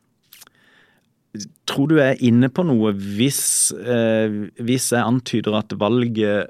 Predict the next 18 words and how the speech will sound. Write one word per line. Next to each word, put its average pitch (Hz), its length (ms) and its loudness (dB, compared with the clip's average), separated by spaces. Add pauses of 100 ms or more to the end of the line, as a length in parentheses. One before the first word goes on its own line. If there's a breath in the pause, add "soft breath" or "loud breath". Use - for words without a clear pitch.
eh, 101 1400 -4 (380)
o-, 123 240 -10
på 113 200 -4 (200)
ordførerkandidat 110 1040 -4
for 110 240 -2
F - 80 -4
R 104 80 0
P 104 160 -2
i 104 80 -2
Kristiansand 107 560 -4
kan 107 160 -2
komme 98 320 -4
til 98 220 -2
å 98 60 -4
stå 101 200 -2
mellom 98 460 -2 (440 soft breath)
det, 110 280 0 (380)
eh, 95 440 -2